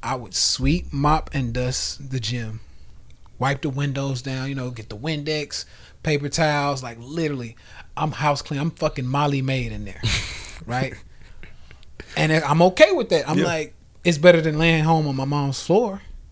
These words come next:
Speaker 1: And although I'm working for free, I'm, I'm, you know, cleaning up around here. This is gonna pay off,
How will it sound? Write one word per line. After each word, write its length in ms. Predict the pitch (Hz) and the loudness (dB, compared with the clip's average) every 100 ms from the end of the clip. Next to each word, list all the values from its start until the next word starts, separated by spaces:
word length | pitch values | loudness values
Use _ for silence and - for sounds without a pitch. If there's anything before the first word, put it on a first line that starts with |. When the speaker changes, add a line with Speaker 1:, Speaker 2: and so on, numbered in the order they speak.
| - - - - - - - - - | -20 -20 -20 -20 -20 -20 -20 -16 -6
Speaker 1:
And 580 | 151 143 139 131 127 - - - | -2 -2 -2 -4 -8 -12 -18 -2
although 380 | 151 175 170 165 | 4 4 6 4
I'm 180 | 147 160 | 4 2
working 280 | 143 156 143 | 2 2 -2
for 100 | 135 | -8
free, 480 | - 170 180 143 127 131 | -4 0 2 0 -4 -6
I'm, 160 | 131 | -6
I'm, 280 | - 127 120 170 | -6 -8 -8 -6
you 120 | 151 | -6
know, 160 | 117 - - - | -6 -10 -16 -16
cleaning 460 | - 139 156 147 135 | -10 -6 -4 -2 -2
up 160 | 170 | -2
around 340 | 151 131 123 117 | -2 -2 -2 -4
here. 300 | 113 110 113 - - - - - - - - - | -6 -8 -12 -20 -20 -20 -20 -20 -20 -20 -20 -8
This 240 | 151 143 127 | -2 0 -2
is 60 | |
gonna 180 | 135 123 | -4 -4
pay 220 | 131 127 | -4 -4
off, 320 | 127 117 - | -4 -8 -14